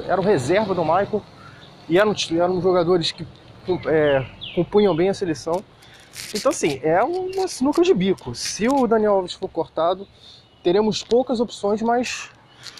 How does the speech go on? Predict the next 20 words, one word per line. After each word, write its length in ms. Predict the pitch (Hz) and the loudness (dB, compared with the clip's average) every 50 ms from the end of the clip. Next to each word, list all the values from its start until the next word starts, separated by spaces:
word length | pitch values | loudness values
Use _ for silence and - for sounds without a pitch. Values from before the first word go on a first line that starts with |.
| - - - - - - - - | -20 -20 -20 -20 -20 -18 -6 0
é 100 | 180 185 | 0 0
bom 240 | 147 143 196 214 254 | 2 4 4 4 4
o 60 | 262 | 2
Tite 220 | - - - - - | 0 -4 -8 -8 -8
escolher 320 | - - 226 214 214 202 | -4 0 0 2 2 0
com 120 | - 220 | 0 -4
cuidado, 420 | 202 - 285 254 160 151 131 107 - 101 - - - - - - - - - - - - - - - - - - - | -4 -2 -2 0 2 2 2 2 -2 -6 -14 -20 -20 -20 -20 -20 -20 -20 -20 -20 -20 -20 -20 -20 -20 -20 -20 -10 -2
né? 240 | 143 160 170 151 180 | 2 2 4 4 4
Eu 80 | 226 | 2
não 80 | 254 233 | 0 0
tô 120 | - 233 | -2 0
torcendo 380 | - 220 160 - - 196 190 180 | 0 0 -2 0 2 2 2 2
pra 140 | - - 165 | 0 -4 -4
que 100 | - 175 | -2 -4
ele 80 | 160 | -4
seja 200 | - - 160 160 | -2 -2 -4 -4
cortado, 600 | 160 - 147 - - - 143 151 165 175 190 190 - - - - - - - - - - - | -2 -4 -6 -6 -2 0 2 2 2 0 -2 -8 -12 -18 -20 -20 -20 -20 -20 -20 -20 -16 -6
mas 460 | 143 151 156 156 151 151 139 - - | -2 0 2 2 2 2 0 -2 -6
pelo 380 | - - - 190 202 220 226 208 | -8 0 2 4 4 4 4 2
que 960 | - - - - - 185 185 180 175 175 170 160 156 151 143 135 127 117 | -2 -8 -14 -8 -4 -2 0 2 4 4 4 4 4 2 2 2 0 -2